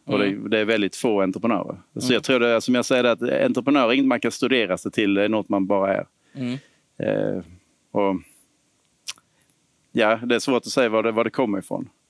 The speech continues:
Speaker 2: Det
Speaker 1: Inte,
Speaker 2: kommer
Speaker 1: inte, inte hemifrån i
Speaker 2: Inte
Speaker 1: alla fall.
Speaker 2: hemifrån
Speaker 1: Nej.
Speaker 2: i alla fall. Nej. Vi ska komma in mer på entreprenörskap sen.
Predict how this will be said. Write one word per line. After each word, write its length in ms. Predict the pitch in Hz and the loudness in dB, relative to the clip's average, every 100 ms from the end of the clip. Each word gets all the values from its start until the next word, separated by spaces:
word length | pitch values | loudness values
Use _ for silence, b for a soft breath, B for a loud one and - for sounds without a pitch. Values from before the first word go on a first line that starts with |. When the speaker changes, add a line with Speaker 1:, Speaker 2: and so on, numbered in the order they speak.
| _ _ _ _ _ - | _ _ _ _ _ -4
Speaker 2:
Det 80 | 127 | -2
Speaker 1:
Inte, 140 | 127 | 0
Speaker 2:
kommer 140 | 143 | 2
Speaker 1:
inte, 280 | 160 156 147 | 2 4 4
inte 240 | 165 156 131 | 4 4 2
hemifrån 640 | - 160 147 - 104 95 | 4 4 2 2 0 0
i 40 | |
Speaker 2:
Inte 120 | 107 | 0
Speaker 1:
alla 60 | 123 | 2
fall. 180 | 202 196 | 2 0
Speaker 2:
hemifrån 260 | 160 139 139 | 0 -2 0
Speaker 1:
Nej. 180 | 113 113 | 2 0
Speaker 2:
i 40 | |
alla 120 | 127 | -4
fall. 200 | 113 107 - | -6 -8 -8
Nej. 340 | - 127 131 170 _ B B | -8 -4 -4 -6 _ B B
Vi 80 | 226 | -2
ska 120 | 269 | 0
komma 180 | 294 294 | 0 0
in 140 | 262 | 0
mer 160 | 277 208 | 0 0
på 140 | - | 0
entreprenörskap 920 | 165 - 170 180 160 143 - 165 151 - - | -2 -2 -6 -2 0 -2 -4 -6 -6 -16 -14
sen. 640 | - - 311 139 131 147 | -6 -2 0 0 -2 -4